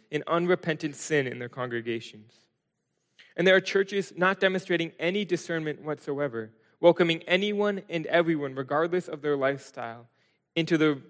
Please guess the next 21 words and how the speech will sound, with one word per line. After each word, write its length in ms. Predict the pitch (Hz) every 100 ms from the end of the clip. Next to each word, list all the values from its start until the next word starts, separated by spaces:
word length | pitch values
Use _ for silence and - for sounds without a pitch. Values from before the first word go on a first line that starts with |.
| _ _ _
into 220 | 180 208
the 80 | 175
fold, 340 | - 156 135
into 160 | 160 170
the 100 | 160
membership 600 | 151 165 185 190 208 202
in 60 | 160
the 80 |
body 340 | 131 147 160 170
of 200 | - -
Christ, 540 | - 131 120 - _ _ _ _
in 80 | -
a 60 | 156
celebration 680 | - 151 139 151 156 - 123
of 160 | 127
tolerance 640 | - 147 147 127 110 110 - _ _
and 100 | 131
a 40 | 123
lack 420 | 123 123 120 - _
of 140 | 120
judging. 380 | 110 117 101 104